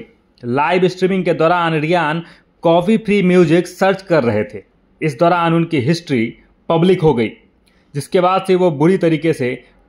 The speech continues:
ट्रोल किए जा रहे हैं। YouTube पर सर्च करते हुए रियान अपनी स्क्रीन को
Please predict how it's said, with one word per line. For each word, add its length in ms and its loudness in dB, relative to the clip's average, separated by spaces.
ट्रोल 260 4
किए 200 2
जा 180 2
रहे 200 -2
हैं। 180 -4
YouTube 520 0
पर 120 4
सर्च 420 -2
करते 340 0
हुए 280 2
रियान 360 0
अपनी 340 -2
स्क्रीन 340 -2
को 180 0